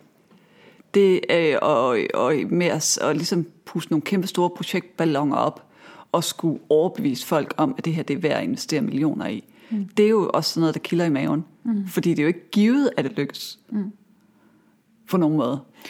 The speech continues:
Speaker 2: Hvad så, hvis det, når det ikke lykkes? At, går det så på din personlighed, eller går det på din faglighed?
Speaker 1: Øhm, jamen, altså, jeg,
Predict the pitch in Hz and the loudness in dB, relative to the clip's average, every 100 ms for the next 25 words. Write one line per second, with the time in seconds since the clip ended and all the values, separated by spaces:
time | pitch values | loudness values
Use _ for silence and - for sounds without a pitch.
0 | - - 226 233 254 226 214 - - - | -20 -4 -2 0 0 -2 -2 -4 -4 -4
1 | - - 208 226 226 220 214 - - 196 | -2 -2 0 0 0 0 -4 -4 -4 -2
2 | 180 196 208 208 220 240 233 214 202 190 | -4 -2 0 0 0 -2 -2 -2 -2 -2
3 | 196 - 247 196 190 196 196 175 175 170 | -4 -4 -2 -2 -2 -2 -2 -4 -6 -4
4 | 190 180 185 180 170 165 160 185 196 175 | -2 -2 -4 -4 -4 -2 -2 0 0 -2
5 | 160 160 147 - 170 - - - _ - | -2 -4 -10 -8 -6 -6 -10 -20 _ -20
6 | - - - - - 185 165 151 139 135 | -20 -20 -20 -8 -2 0 2 2 0 0
7 | 120 101 78 - 85 - _ - - _ | 0 0 -2 -4 -8 -12 _ -20 -20 _
8 | - _ _ - - _ _ _ _ _ | -20 _ _ -20 -20 _ _ _ _ _
9 | _ _ _ _ _ _ - - - - | _ _ _ _ _ _ -20 -20 -20 -20
10 | - - - 196 175 151 143 185 180 | -20 -20 -2 0 2 2 2 2 2